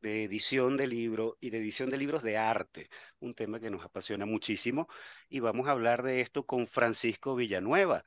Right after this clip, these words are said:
Francisco Kiko Villanueva, bueno, es arquitecto de la Universidad José María Vargas con maestría en arquitectura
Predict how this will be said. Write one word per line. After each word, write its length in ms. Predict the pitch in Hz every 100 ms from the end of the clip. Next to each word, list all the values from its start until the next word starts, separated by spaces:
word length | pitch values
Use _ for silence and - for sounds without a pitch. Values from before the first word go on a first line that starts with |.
| - _ _
Francisco 540 | 107 104 143 127 147
Kiko 320 | - 120 - 120
Villanueva, 680 | 113 98 95 90 92 127
bueno, 220 | 110 104 117
es 80 |
arquitecto 640 | 101 - 90 92 92 165 165 - - - _
de 120 | 110
la 80 | 104
Universidad 500 | 101 95 - 98 92
José 220 | 113 113
María 320 | 101 92 98
Vargas 420 | 107 101 107 117
con 160 | - 98
maestría 420 | 90 82 - 101
en 120 | 113
arquitectura 760 | 117 123 107 92 - 156 117